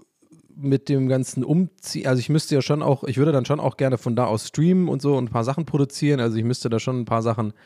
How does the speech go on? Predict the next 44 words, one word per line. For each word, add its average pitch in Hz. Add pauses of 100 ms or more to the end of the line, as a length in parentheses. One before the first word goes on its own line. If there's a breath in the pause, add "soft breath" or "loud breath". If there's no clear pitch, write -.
(480 loud breath)
irgendwie 113
mitschleppen. 156
Andererseits, 123
glaub 117
ich, -
kann 123
ich -
auch 120
tatsächlich 117
mal 113
vor 110
Ort 120
irgendwie 127
dann 113
halt 113
ein 117
Ringlicht 127
kaufen 107
oder 101
sowas 113
und 117
dann 113
halt 110 (260)
unter, 117
ich 117
sag 117
mal, 110 (320 loud breath)
nicht 123
Optimalbedingungen, 113
aber 107
trotzdem 123
noch 110
akzeptablen 113
Bedingungen 107
streamen 139
oder 98
Videos 123
machen 104
und 104
so. 113
Und -
Podcasten 131
geht 110
sowieso 113